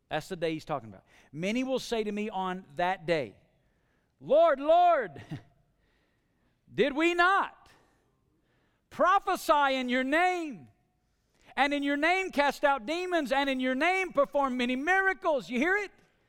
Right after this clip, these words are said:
"Lord, didn't we do all the right stuff?" And can it be, c-, could you come up with a list that sounded more spiritual than their list? Performing miracles, casting out demons,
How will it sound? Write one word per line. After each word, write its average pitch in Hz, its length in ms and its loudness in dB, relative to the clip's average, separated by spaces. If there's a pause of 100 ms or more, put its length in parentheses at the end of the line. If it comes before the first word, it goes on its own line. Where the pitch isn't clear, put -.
(480)
"Lord, 294 720 2 (960)
didn't 359 280 0
we 370 160 4
do 339 260 2
all 370 240 6
the 330 80 -2
right 370 280 2
stuff?" 403 560 2 (1120)
And 302 300 0
can 320 160 2
it 285 180 -6
be, 381 340 2 (160)
c-, - 100 0
could - 200 -2
you 311 100 2
come 381 220 -2
up 381 140 2
with 320 140 -2
a 285 80 6
list 311 500 0
that 277 140 -10
sounded 294 400 -2
more 277 220 2
spiritual 320 640 -6
than 262 160 -2
their 226 180 0
list? 320 640 -4 (1080)
Performing 196 480 -2
miracles, 349 520 0
casting 233 440 -2
out 208 260 0
demons, 359 800 -4